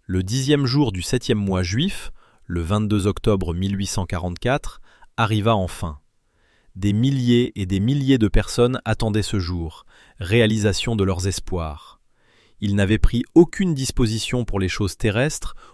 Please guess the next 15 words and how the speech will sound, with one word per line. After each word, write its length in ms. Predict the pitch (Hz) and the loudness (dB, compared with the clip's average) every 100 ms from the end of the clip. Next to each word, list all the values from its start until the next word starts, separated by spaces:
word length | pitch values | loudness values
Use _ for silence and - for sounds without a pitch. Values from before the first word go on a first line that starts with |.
| - | 0
au-delà 380 | 131 131 127 120 | 4 6 6 6
de 100 | 107 | 2
cette 260 | - 90 85 | -2 -4 -4
date. 480 | 85 76 - - - _ _ _ _ | -8 -8 -14 -20 -20 _ _ _ _
Ils 160 | 101 101 | -4 0
n'avaient 220 | 98 101 | 2 4
même 200 | 110 123 | 2 2
pas 140 | 143 | 2
caressé 420 | 135 123 107 - 120 | 2 0 0 0 0
la 120 | 95 | 2
pensée 480 | 117 104 - 135 151 - _ _ | 0 0 0 -2 -2 -12 _ _
s'ils 300 | - - 117 | -8 0 4
ne 80 | 113 | 4
venaient 260 | 107 110 | 4 2
pas, 320 | 101 98 80 | 2 2 0